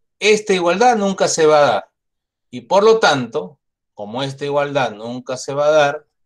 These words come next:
su conjunto solución es phi, vacío, ¿no, estimado? No se olviden que esto representa el conjunto vacío.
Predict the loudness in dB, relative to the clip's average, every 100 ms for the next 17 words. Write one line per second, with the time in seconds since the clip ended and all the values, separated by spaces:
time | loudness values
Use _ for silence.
0 | _ _ _ _ _ -20 -14 -6 -4 -2
1 | -2 -2 -4 -6 -2 -2 -4 -4 -4 -2
2 | -6 -8 -12 -10 -6 -6 -8 -14 _ _
3 | _ _ _ _ _ _ _ _ _ _
4 | _ _ _ _ _ -2 -2 -2 -10 -12
5 | _ _ -2 0 0 -4 _ _ _ _
6 | _ _ -18 -16 -6 -2 2 2 2 0
7 | -4 -4 -4 -4 -6 -10 _ _ _ _
8 | _ -10 -10 -2 0 2 2 0 -2 -4
9 | -6 -8 -6 -8 -4 -2 -2 -4 0 0
10 | 0 -2 -4 -4 -6 -6 _ _ -14 -12
11 | -10 -12 -8 -6 0 0 2 2 2